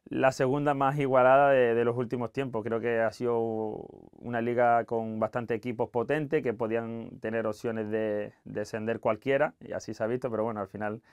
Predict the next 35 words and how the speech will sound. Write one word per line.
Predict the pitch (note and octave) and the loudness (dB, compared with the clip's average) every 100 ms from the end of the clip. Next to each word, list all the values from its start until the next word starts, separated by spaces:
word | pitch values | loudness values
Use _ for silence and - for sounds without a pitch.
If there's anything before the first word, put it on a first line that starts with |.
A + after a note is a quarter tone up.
| _ _ _ _ - | _ _ _ _ 0
lo | A#2+ | 4
ha | B2 | 4
hecho | A#2 B2 A#2 | 2 -2 -2
Noya, | B2 C#3 C#3+ | 0 2 2
que | B2+ G#2 G2+ | 0 -2 -2
sí | G2 A2 | -4 -4
que | |
es | G#2+ | -2
verdad | G#2+ G#2 | -2 -2
que | G#2 | -4
tenía | G2+ G2+ G#2 | -6 -8 -8
un | G#2 | -6
proyecto | G#2 G#2 G#2+ | -4 -4 -4
de | G#2 | -4
los | G2+ | -6
últimos | G2+ G#2+ | -6 -8
años | G#2+ G#2 | -8 -8
muy | G#2+ | -6
bueno, | G#2 A#2 B2+ | -4 -4 -6
y, | G#2 | -6
bueno, | F#2+ G2 F#2+ | -6 -8 -10
Antequera, | F#2+ F#2 A2+ A2 F#2+ | -12 -8 -6 -6 -6
que | - F#2+ G2+ | -12 -12 -8
le | G2+ | -4
diera | G2+ G2+ G2 G2 | -2 -2 -2 -2
la | G2+ | -4
enhorabuena | G2+ G2 A2 A#2 A2+ | -4 -2 -2 -4 -2
a | |
Dani | G#2 A2+ G#2 | -2 -2 -2
por | G#2 | -2
el | G2 | -2
temporadón | A2 G2+ G#2 G2+ G#2+ | -4 -2 -2 -2 -2
que | - | -2
ha | G#2 | -2
hecho, | A2+ | -2